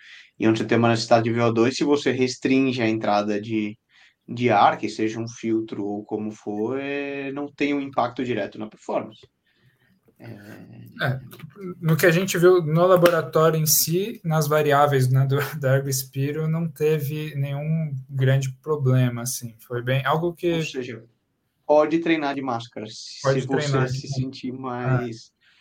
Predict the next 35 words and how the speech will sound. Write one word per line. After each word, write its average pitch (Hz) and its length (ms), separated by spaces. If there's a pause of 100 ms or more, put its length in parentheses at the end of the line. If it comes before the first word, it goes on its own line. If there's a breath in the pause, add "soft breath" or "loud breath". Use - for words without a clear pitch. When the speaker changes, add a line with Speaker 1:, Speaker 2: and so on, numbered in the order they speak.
(140)
Speaker 2:
Principalmente, 196 920
Speaker 1:
é, 135 180
Speaker 2:
acho 139 240
que 139 300 (640)
para 139 140
aquelas, 160 460
isso 135 220
é 147 100
uma 151 160
mensagem 156 400
que - 80
vai 156 160 (280)
principalmente 160 560
para 170 100
aquelas 165 340
pessoas 156 260
que 160 120
não 170 220
são 190 300
atletas, 147 640
né, 127 300
que 131 420 (640 soft breath)
Speaker 1:
Hum. 113 240 (200)
Speaker 2:
que 135 400 (220)
talvez 160 260
pro - 160
atleta, 160 420
é, 147 220
justamente, 135 500
você, 135 320
um 170 200
por 180 160
cento 147 300
de 135 140
diferença 135 880